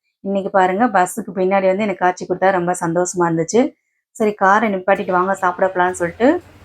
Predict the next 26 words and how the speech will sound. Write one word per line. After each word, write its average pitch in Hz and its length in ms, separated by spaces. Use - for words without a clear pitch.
நம்ம 214 360
வந்து 196 240
இந்த 196 220
ஹோட்டலுக்கு 196 400
தாங்க 190 220
வந்திருந்தோம். 175 640
தர்பார்னு 202 500
சொல்லிட்டு 190 220
ஒரு 190 100
ஹோட்டலுக்கு 185 380
போயிருந்தோம். 180 460
அங்க 202 240
போயிட்டு 214 240
பாப்பாவும் 214 480
தம்பியும் 196 320
வந்து 185 220
பாத்தீங்கன்னா, 180 380
குஸ்கா 202 340
வாங்கியிருந்தாங்க. 180 540
நானும் 262 380
என் 226 140
கணவரும் 208 400
பாத்தீங்கன்னா, 208 380
ஒயிட் 190 240
ரைஸ் 196 240
வாங்கியிருந்தாங்க. 180 520